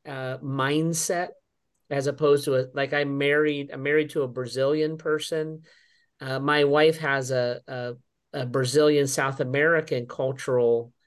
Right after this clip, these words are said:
foundation. She sees things with the Lord differently because she just has that in her. So I think it's actually a very, very important conversation, um, because I, it, it affects us more than we think it does.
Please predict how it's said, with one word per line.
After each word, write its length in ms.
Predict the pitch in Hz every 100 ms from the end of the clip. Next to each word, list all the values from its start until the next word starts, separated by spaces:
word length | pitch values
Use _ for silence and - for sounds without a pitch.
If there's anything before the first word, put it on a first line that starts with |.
| _ _ _ _
foundation. 760 | - 135 127 127 127 131 139 -
She 300 | - 165 170
sees 640 | - 180 165 156 139 - _ _ -
things 340 | - 147 151 143
with 160 | 147
the 100 | 139
Lord 340 | 139 143 143 127
differently 800 | 147 160 165 - 131 127 - _ _ _ _ _
because 540 | 131 127 147 127 - - _ _ _ _ _ -
she 200 | - 135
just 200 | 139 131
has 220 | 131 127
that 160 | 127 123
in 160 | 127
her. 420 | 123 117 113 117 - _ _ _ _ _ _ _
So 140 | - 190
I 120 | 226
think 220 | 277 247
it's 140 | 214 196
actually 280 | 180 - 151
a 40 |
very, 260 | 147 160 156
very 260 | 143 143
important 480 | 127 123 143 - 127
conversation, 1000 | 139 123 113 - 135 147 120 113 101 131 -
um, 220 | 131 123
because 300 | 135 131 131
I, 100 | 131
it, 360 | 131 147 135 - -
it 140 | 143
affects 560 | 139 127 165 165 - -
us 260 | 127 127
more 400 | 135 131 139 147
than 240 | 143 135 127
we 160 | 123
think 340 | 120 - 147 143
it 160 | -
does. 600 | 131 113 110 113 123 -